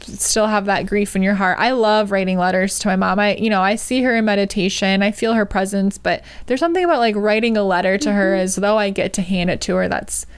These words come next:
Speaker 1: feels really good. Um, and just, like,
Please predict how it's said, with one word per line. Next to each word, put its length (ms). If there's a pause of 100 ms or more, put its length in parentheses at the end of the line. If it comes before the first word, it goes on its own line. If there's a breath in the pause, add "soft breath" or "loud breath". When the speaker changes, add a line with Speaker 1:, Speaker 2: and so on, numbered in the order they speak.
(160 soft breath)
Speaker 1:
feels 300
really 300
good. 480 (580 loud breath)
Um, 800 (100)
and 80
just, 220
like, 240